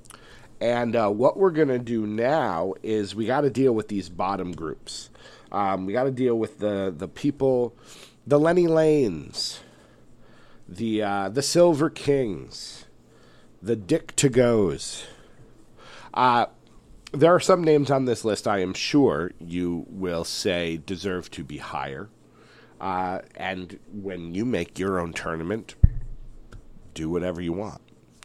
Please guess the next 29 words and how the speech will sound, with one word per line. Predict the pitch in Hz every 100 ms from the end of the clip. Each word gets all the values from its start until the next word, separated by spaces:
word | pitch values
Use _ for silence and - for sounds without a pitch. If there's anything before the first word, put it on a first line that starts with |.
| - - - -
But, | 90 101 92 92
uh, | 90 87 -
for | - 120
me, | 151 175 120
these | 107 117 139 139
are | 143
the | 120
people | - 107 107 104
who | - 113 104
are | 87 98 98 95 90 - - - - - - -
in | 110 107
the | 95
fours. | - 180 175 170 170 - - - - _ - - - _ _ - -
I | 170
may | 196 202
make | 185 156
a | 139
couple | - 139 131 127 -
other | 117 110 110
little | 104 104 98
changes | 104 - 107 101 92 101 92
here | - 110 101
and | 98 90
there. | 92 98
One | 117 156
thing | 143 139 117
I'm | 113 110
gonna | 107 98
do | 92 104 92 92